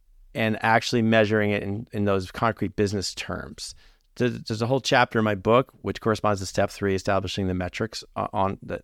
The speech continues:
that says as much. I also have a Sloan Management, M I T Sloan Management review about that, the difference between technical and business metrics. This is, this is the mountain I'm willing to die on. Look, data scientists, you're being too technical for your own good.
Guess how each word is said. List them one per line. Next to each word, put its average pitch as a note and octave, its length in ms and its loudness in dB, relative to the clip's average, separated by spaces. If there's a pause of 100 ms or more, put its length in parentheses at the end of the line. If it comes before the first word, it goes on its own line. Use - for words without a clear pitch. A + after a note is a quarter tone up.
(100)
that G2 200 -4
says G#2+ 240 0
as F#2+ 120 -8
much. G2+ 200 0
I G#2+ 80 2
also A#2+ 220 2
have G#2+ 200 2
a F#2 160 0 (420)
Sloan A2+ 400 2
Management, G#2+ 720 0 (320)
M A2 180 0
I A2+ 80 4
T A2 140 -4
Sloan G#2+ 260 2
Management G2+ 460 0
review G2 480 0
about G2+ 340 2
that, G2+ 240 2
the G2+ 80 -4
difference G2+ 300 -2
between G2+ 260 -4
technical G2+ 380 -2
and F#2 80 -2
business G2 280 -4
metrics. G2 380 -8 (320)
This D3 220 0
is, C3 180 -2
this D3+ 220 -2
is F#3 80 -4
the C#3+ 80 2
mountain B2 320 2
I'm A#2 160 0
willing A2+ 300 0
to G2+ 60 -2
die A#2 340 4
on. G#2 300 2 (560)
Look, D3+ 300 2
data A2+ 240 4
scientists, G#2 640 0 (220)
you're B2 100 -2
being D3 220 2
too - 180 0
technical D3 480 2
for C3+ 140 -6
your B2+ 120 2
own C3+ 200 2
good. D3+ 460 4